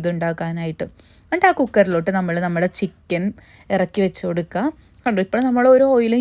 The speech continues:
യൂസ് ചെയ്തിട്ടില്ല കേട്ടോ. എന്നിട്ട് ചിക്കനിലോട്ട് ബാക്കി വന്ന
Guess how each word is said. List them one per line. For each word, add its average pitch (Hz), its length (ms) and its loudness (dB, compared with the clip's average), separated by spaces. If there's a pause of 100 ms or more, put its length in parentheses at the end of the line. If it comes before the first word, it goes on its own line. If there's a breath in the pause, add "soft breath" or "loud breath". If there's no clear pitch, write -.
യൂസ് 208 260 0
ചെയ്തിട്ടില്ല 175 480 0
കേട്ടോ. 196 200 0 (560 soft breath)
എന്നിട്ട് 262 260 -4
ചിക്കനിലോട്ട് 190 540 0 (120)
ബാക്കി 226 300 0
വന്ന 190 160 -2